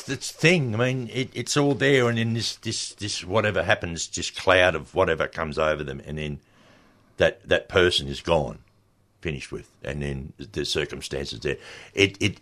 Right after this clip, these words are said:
it, it needs addressing, and where you start, you're gonna. You, it, I think that it needs. It's gotta be education from,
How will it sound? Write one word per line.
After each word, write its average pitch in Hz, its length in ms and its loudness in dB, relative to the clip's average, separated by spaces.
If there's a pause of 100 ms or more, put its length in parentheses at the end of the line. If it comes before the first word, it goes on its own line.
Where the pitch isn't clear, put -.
it, 107 180 -4 (180)
it - 180 -2
needs 107 760 6
addressing, 90 480 -2
and 85 160 -4
where 113 200 4
you 104 200 2
start, 95 380 4
you're 95 140 0
gonna. 90 160 -4
You, 92 120 -4 (280)
it, - 140 -8 (160)
I 98 120 0
think 107 280 -6 (460)
that 80 160 -6
it - 120 -12
needs. 87 380 -6
It's - 240 -10
gotta 101 260 2
be 95 220 -4
education 85 720 2
from, 80 460 0